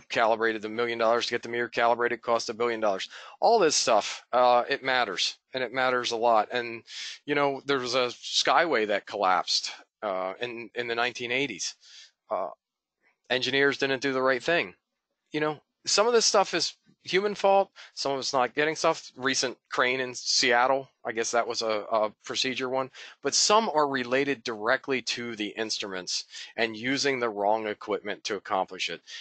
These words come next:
And this is why the risk matters. If we're trying to balance a hydro turbine, you know, and we're using load cells or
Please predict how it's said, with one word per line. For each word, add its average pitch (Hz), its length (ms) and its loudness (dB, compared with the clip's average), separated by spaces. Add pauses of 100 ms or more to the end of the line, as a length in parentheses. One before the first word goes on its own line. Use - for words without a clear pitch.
(120)
And 113 240 -6
this 147 180 2
is 135 140 0
why 117 220 4
the 107 120 -2
risk 98 280 -2
matters. 85 420 -2
If 107 140 -8
we're 123 80 -6
trying 127 340 0
to 117 100 -8
balance 117 460 2
a 113 60 4
hydro 113 480 0
turbine, 90 480 -4 (440)
you 120 140 -2
know, 104 300 0 (360)
and 123 120 2
we're 123 120 -2
using 123 380 -2
load 123 260 2
cells 120 500 4
or 113 280 -2